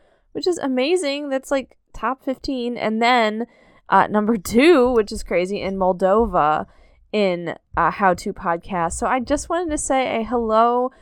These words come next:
to the Philippines and Moldova. Is that how I pronounce your country? I'm so sorry. Because that's why I said good morning, good afternoon, good night, and all the things because of time change.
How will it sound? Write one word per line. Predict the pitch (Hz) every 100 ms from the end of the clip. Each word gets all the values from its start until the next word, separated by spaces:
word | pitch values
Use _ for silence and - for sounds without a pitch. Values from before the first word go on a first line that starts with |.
| -
to | 208
the | 190
Philippines | - 240 254 277 262 262 -
and | 202 196 170 - -
Moldova. | 175 165 175 220 359 453
Is |
that | 392 339
how | 349
I | 392
pronounce | - 349 294 311 -
your | 269
country? | 269 240 269 277
I'm | 180 160
so | - 170
sorry. | - 151 147 165 - - - - -
Because | 262 226 - 294 302 214 220 - - -
that's | 233 -
why | 349 262
I |
said | 247 - 196 190 - - 208
good | 208
morning, | 190 185 175 175 170 -
good | 196
afternoon, | 170 170 170 160 160 160 180 _ _ -
good | 202
night, | 175 160 -
and |
all | 180 175
the |
things | 214 330 254
because | - 226 - 180 170
of | 175 175
time | - 170 175
change. | - 147 147